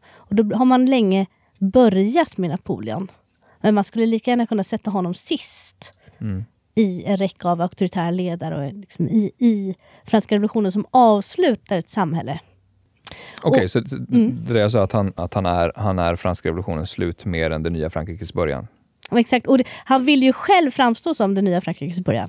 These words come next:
Speaker 2: Mm.
Speaker 1: Och jag tror också det här är ett, liksom ett allmänt missförstånd att franska revolutionen handlar om demokrati och, alltså, frihet och rättigheter för alla. Alltså, det var på retorisk nivå.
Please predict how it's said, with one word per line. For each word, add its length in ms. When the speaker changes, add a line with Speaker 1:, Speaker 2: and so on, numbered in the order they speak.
Speaker 2:
Mm. 220
Speaker 1:
Och 240
jag 100
tror 140
också 160
det 60
här 140
är 140
ett, 220
liksom 200
ett 120
allmänt 320
missförstånd 600
att 120
franska 280
revolutionen 380
handlar 340
om 120
demokrati 1040
och, 160
alltså, 160
frihet 500
och 60
rättigheter 580
för 80
alla. 380
Alltså, 200
det 180
var 260
på 160
retorisk 680
nivå. 420